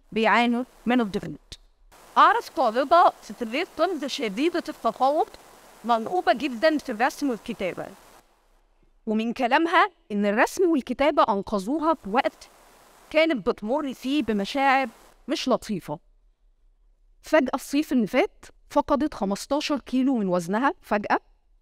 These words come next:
مش عايزة تنزل الجامعة، مش حابة ترجع ترسم تاني، مش حابة تكتب تاني. أهلها قلقانين جدا، كشوفات أشعات، فحوصات، تحاليل، ومفيش سبب عضوي خالص بيقول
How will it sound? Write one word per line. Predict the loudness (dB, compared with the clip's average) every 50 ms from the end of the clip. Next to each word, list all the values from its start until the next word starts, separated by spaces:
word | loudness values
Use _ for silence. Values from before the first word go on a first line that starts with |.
| _ _ _ _ _
مش | -2 0
عايزة | 0 2 2 0
تنزل | -2 -2 -4 -2 -2 -2 -2
الجامعة، | 0 0 2 2 4 2 2 0 -4 _ _ _ _ _ _ _ _ _ _ _ _ _ _ _ _ _ _ _ _ _ _ _
مش | -14 -12 0
حابة | 2 2 2 2 0
ترجع | 0 -2 0 0 0 0
ترسم | 0 0 -4 -4 -4 -4 -4 -2
تاني، | 0 2 2 4 4 4 2 2 0 -2 _ _ _ _ _
مش | -12 -4
حابة | -2 -2 0 0 -2
تكتب | -2 -2 -8 -6 -6 -6 -4 _
تاني. | 2 2 4 4 4 4 2 0 _ _ _ _ _ _ _ _ _ _ _ _ _ _ _ _ _ _ _ _ _ _ _ _ 0
أهلها | 0 2 2 4 4 4 4 4 2 0 _ -4
قلقانين | -4 -4 -2 -2 -2 0 0 2
جدا، | 2 0 0 2 2 2 4 4 2 2 -2 _ _ _ _ _ -6
كشوفات | -4 -2 -2 -2 0 -2 -2 -2 -6
أشعات، | -4 0 2 4 4 4 2 0
فحوصات، | -4 -8 -6 -6 -4 0 0 0 0 -2
تحاليل، | -6 -6 -4 -6 -4 -2 0 0 0 0 -2 -4 -10 -18 -20 -20 -20 -18 -12 -8
ومفيش | -6 -4 -2 -2 -4 -4 -6 -10 -18 -20 -10 -6 -6 -4 -2 -2 -4 -4 -4
سبب | -2 -2 2 2 2 2 2
عضوي | 0 0 -2 -2 -4 -4 -4
خالص | -4 -2 0 2 2 2 2 -2 -6 -8 -14 -20 -20 _ _ _ -6
بيقول | -4 -2 -2 -2 -2 -2 -2 -2 -4 -4